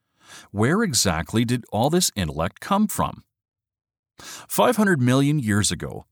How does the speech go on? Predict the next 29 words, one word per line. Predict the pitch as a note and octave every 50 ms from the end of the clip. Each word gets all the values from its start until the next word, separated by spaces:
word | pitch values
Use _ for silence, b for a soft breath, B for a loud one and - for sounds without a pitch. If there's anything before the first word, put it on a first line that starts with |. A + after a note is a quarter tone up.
| _ _
the | - A2
octopus's | A2 B2 C#3+ C3+ - A#2 B2+ B2 G#2+ - G2+ F2+ -
Cambrian | - - - D3 F#3 F#3 B2+ G2 F2 D#2+ D#2
ancestors, | D#2 D#2+ E2 D#2 - F#2+ F2+ - - A2 C3 - - b b b b b b b _ _
armored | - A#2 C#3 D#3 D#3+ D3+ B2
mollusks | A2 G#2+ D#3 D3 B2+ F#2+ E2 D2+ - - - - - -
akin | G2 - - - A2+ A2+ A#2+ A2
to | - G2 F2
snails, | - - - C#3+ F3+ G3+ D#3 F#2 D#2 E2 - b b b b b b b _ D#3
oozed | F#3 F3 B2+ G#2+ G2 F#2
along | G#2+ A2+ A2 A2 A2+ A2+ A2 G#2+
the | F#2+
seafloor. | - - - F3 F#3+ F3 - - F#2 D2 G1+ - - - _ _ _ _ _ _ _ _ _ _ _ _ _
Over | - F#2 - D2
time, | C#2 - - - C#3+ D3+ A#2+ F#2 F2 E2+ b b b b b b
some | - - - A#3 C#4+
of | D#4+ B3+ G3
them | F#3+ E3+ E3+
forfeited | F3 - - - C#3 E3 F3 E3+ - F3+ E3+ F3 D#3+
their | E3 D#3
shells | - - - D3+ A#2 E2+ D#2+ D#2+ F2 F2
in | G2+ A2
exchange | B2 - - - - A2 A2 A#2 A#2+ -
for | - G2 G#2
greatly | G2+ F#2+ - G#2 B2 D#3+ G3+ - - F#2+ F2+
enhanced | E2+ D#2+ D2+ F2+ G2+ G2 G2 - - -
agility | E2+ D#2 D#2+ F2 F#2+ G2 G#2 G#2 A2+ A#2+ A#2+
and | A#2 A2+ G#2+
shapeshifting. | - - D3+ E3+ G3 - - - E2+ D2 - - A#1+ - - -